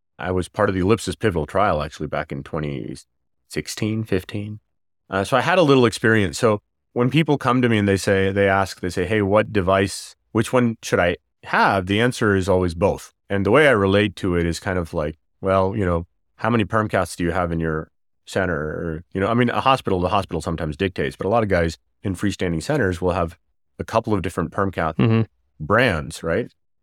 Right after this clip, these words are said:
Speaker 1: Am I in love with any one brand of perm cath? No, I've got, like, five or six different brands of perm cath. But obviously, if a patient comes in and a catheter's not working and it was placed two weeks ago,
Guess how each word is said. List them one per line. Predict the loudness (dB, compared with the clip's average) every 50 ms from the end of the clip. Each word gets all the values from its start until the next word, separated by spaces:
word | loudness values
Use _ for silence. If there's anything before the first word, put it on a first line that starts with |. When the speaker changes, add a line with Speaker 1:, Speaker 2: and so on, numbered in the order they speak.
| _ _ _
Speaker 1:
Am | 0 0
I | 2 2
in | 2 2
love | 2 2 2
with | 2 0 -2 -2
any | 0 0 0 2
one | 2 2 0 2
brand | 2 2 2 2 0
of | 0 -2
perm | -4 -4 -2
cath? | -2 -2 -2 0
No, | 0 0 2 2
I've | 2 2 2
got, | 0 0 0 -2
like, | -6 -6 -2
five | 0 0 0 0
or | -2
six | -4 -4 -6 -8 -8
different | -8 -6 -6 -4
brands | -2 -2 -2 -2 -4
of | -6
perm | -6 -6 -6 -6
cath. | -8 -10 -10 -14 _ _ _ _ _ _ _
But | 0 0 0 2 0
obviously, | 2 2 2 2 2 0
if | -2 0
a |
patient | 0 0 0 2 0 0
comes | 0 0 0 2 2
in | 2 2
and | 2
a | 0
catheter's | 0 0 0 0 0 -2 -2
not | 0 0 2 2
working | 2 2 2 2 0 0
and | 0
it | 0
was | -2 -4
placed | -2 0 0 0 0 0
two | 0 2
weeks | 2 2 2 0 -2
ago, | 0 2 2 2 2 0